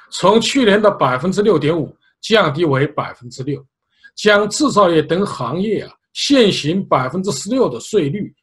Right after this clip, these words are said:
降至百分之十三，将交通运输业、建筑业等行业现行百分之十的税率降至百分之九。为降低经济风险，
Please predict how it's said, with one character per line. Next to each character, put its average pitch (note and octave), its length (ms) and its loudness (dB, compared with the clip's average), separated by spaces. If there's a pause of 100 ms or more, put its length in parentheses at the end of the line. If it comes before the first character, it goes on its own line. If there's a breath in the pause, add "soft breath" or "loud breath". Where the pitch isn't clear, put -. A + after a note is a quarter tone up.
(140)
降 G3+ 380 2
至 - 160 -12 (180)
百 - 260 -10
分 C3+ 120 -6
之 C3+ 120 -12
十 B2 200 -12
三， C3+ 280 -10 (460 soft breath)
将 F3+ 440 0
交 A3+ 300 2
通 G3+ 240 0
运 A3 280 2
输 F3+ 260 -8
业、 F#3 260 -4 (400)
建 B3 360 4
筑 C3+ 140 -8
业 C#3 220 -4 (120)
等 D#3 180 2
行 D#3 260 0
业 F#3+ 140 0
现 A#3 340 2
行 D#3 360 -4
百 D#3+ 260 0
分 G3 180 -8
之 G3 140 -8
十 - 340 -12
的 - 140 -12 (240)
税 F#3 380 2
率 D3 260 -8 (160)
降 G3+ 380 2
至 - 120 -12 (380)
百 - 300 -4
分 C#3 180 -8
之 D3 140 -12
九。 G#2 180 -18 (460)
为 F#3 180 2
降 F3+ 280 2
低 E3 140 -4
经 G#3 240 -2
济 F#3 160 0
风 G3+ 320 -2
险， - 240 -10